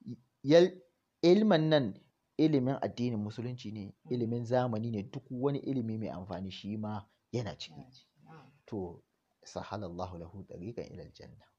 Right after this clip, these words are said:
Speaker 1: Sai Allah ya sauƙaƙe mutum hanya zuwa aljanna. Don haka wannan hanya da kuka biyo ba ƙaramar hanya ba ce. Kuma ku ne sanadiyya kamar da muka fara da hadisin da Annabi ya ce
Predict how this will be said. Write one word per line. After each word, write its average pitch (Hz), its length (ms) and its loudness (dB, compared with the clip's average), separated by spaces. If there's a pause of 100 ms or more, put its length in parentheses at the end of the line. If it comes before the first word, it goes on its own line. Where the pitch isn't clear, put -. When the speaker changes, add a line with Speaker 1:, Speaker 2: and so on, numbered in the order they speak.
(220)
Speaker 1:
Sai - 120 -16
Allah 95 240 -10
ya - 60 -16
sauƙaƙe 107 400 -10
mutum 98 260 -14
hanya 92 240 -16
zuwa - 140 -20
aljanna. - 260 -20 (340)
Don 107 100 -8
haka 123 240 -4
wannan 127 580 0 (1000)
hanya 135 420 4
da 107 100 0
kuka 110 300 -2
biyo 95 380 -4 (800)
ba 95 140 -6
ƙaramar 101 360 -6
hanya 101 280 -10
ba 87 100 -14
ce. - 160 -20 (1600)
Kuma 117 300 0
ku 143 300 0
ne 135 140 2
sanadiyya 107 680 0
kamar 117 260 -4
da 110 80 0
muka 104 360 -4
fara 110 360 -2
da 98 120 -4
hadisin 101 500 -6
da 95 100 -8
Annabi 107 260 -6
ya 110 160 -4
ce 104 340 -8